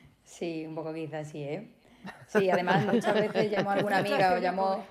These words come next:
Speaker 1: vamos, a mi, a mis padres los tengo un poco fritos, pero vamos, pero es, es, vamos, es simplemente saber, "Nada, todo está bien, sí, mira, que, mm, estoy yendo a tal sitio y voy andando, pues aprovecho y llamo". Porque es verdad que luego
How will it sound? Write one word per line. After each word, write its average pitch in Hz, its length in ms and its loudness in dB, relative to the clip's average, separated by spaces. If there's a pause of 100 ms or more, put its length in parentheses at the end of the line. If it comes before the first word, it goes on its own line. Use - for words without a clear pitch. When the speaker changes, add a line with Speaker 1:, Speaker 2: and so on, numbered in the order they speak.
Speaker 1:
vamos, 196 280 0
a 185 120 -2
mi, 190 180 -4 (640)
a 196 100 4
mis 196 160 -2
padres 185 320 2
los 196 140 -2
tengo 196 360 0
un 190 80 -4
poco 185 180 0
fritos, 196 300 -6
pero 190 140 2
vamos, 190 180 2
pero 180 120 0
es, 185 240 0
es, 208 160 2 (100)
vamos, 214 300 0
es 202 80 -4
simplemente 220 440 -2
saber, 202 400 2
"Nada, 233 180 -2
todo 202 100 -2
está 214 180 -4
bien, 240 300 0
sí, 240 220 0
mira, 202 280 -2
que, 170 380 -4
mm, 175 320 -8
estoy 180 260 -4
yendo 220 220 0
a 214 260 0
tal 196 140 -4
sitio 214 300 0
y 208 40 0
voy 180 140 -4
andando, 190 380 -2
pues 208 120 -4
aprovecho 170 400 -4
y 190 80 -2
llamo". 170 280 -4 (240)
Porque 180 200 -8
es 160 40 -6
verdad 196 260 0
que 196 120 -4
luego 202 340 -2